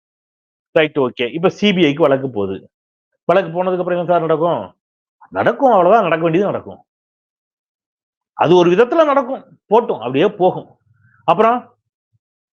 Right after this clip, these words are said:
இங்க வந்துருங்க, துணை முதலமைச்சர், முதலமைச்சர் ஆசையெல்லாம் விட்டுருங்க. யார்கிட்ட? விஜய்கிட்ட. அப்ப விஜய் துணை முதலமைச்சர் என்பதை ஏற்றுக்கொண்டு அதிமுக தாவேகா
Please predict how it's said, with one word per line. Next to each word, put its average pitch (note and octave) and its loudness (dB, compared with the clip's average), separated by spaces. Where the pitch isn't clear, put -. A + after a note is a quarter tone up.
இங்க C3+ 4
வந்துருங்க, C3+ -4
துணை E3+ 2
முதலமைச்சர், C3+ 0
முதலமைச்சர் E3+ 2
ஆசையெல்லாம் C#3 0
விட்டுருங்க. B2+ -8
யார்கிட்ட? D3 0
விஜய்கிட்ட. B2 -2
அப்ப F3+ 2
விஜய் G3 0
துணை F3+ -4
முதலமைச்சர் C3+ -2
என்பதை C#3 -2
ஏற்றுக்கொண்டு E3+ 0
அதிமுக E3 -2
தாவேகா C#3+ 0